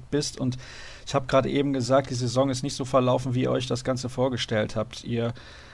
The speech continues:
habt am Ende nur um den Klassenerhalt gespielt, in Anführungsstrichen. Und ja, ich weiß gar nicht, der H C Erlangen, habe ich gedacht,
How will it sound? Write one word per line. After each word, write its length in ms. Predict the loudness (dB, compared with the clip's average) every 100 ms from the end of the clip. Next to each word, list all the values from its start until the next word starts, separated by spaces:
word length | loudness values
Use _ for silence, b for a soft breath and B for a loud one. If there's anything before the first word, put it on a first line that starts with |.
| B 0
habt 260 | 0 2
am 120 | 0
Ende 300 | 4 4 4
nur 240 | 4 4 4
um 120 | 2
den 120 | 0
Klassenerhalt 720 | 4 4 4 0 4 4 2
gespielt, 440 | 0 -6 0 0 2
in 120 | 0
Anführungsstrichen. 1000 | 0 0 0 -2 -2 -4 -4 -2 0 -2
Und 380 | 0 0 -2 -10 -20 -10 -4
ja, 180 | -4 -4
ich 180 | -2 0
weiß 200 | 0 4
gar 140 | 4
nicht, 220 | 4 -4 B B B B -2
der 120 | 4 4
H 100 | 4
C 140 | 6
Erlangen, 380 | 8 10 8 6
habe 140 | 2
ich 100 | 0
gedacht, 300 | 0 0 0